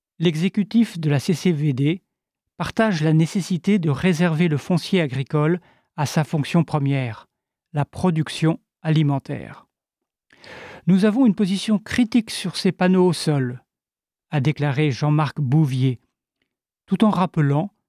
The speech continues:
que l'intercommunalité ne pouvait officiellement porter d'avis sur la question tant que la Chambre d'agriculture n'avait pas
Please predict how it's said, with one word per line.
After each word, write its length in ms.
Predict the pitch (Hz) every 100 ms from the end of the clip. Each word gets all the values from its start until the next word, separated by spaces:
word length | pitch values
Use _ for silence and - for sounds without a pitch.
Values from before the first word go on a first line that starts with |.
| _ _
que 60 | 165
l'intercommunalité 1400 | 151 196 - 233 - 170 170 165 170 156 147 - 143 196 _ _ _
ne 100 | 147
pouvait 340 | 147 185 165 -
officiellement 720 | 214 208 226 - 190 170 175
porter 360 | 135 160 - 156
d'avis 360 | 151 139 170
sur 180 | 156 143
la 100 | 135
question 580 | - 131 - - 185 202 _
tant 200 | - 196
que 120 | 180
la 140 | 147 135
Chambre 380 | - 175 139 127
d'agriculture 960 | 147 135 160 - 131 123 139 147 185 - _ _ _ - -
n'avait 280 | 151 143 165
pas 260 | 170 147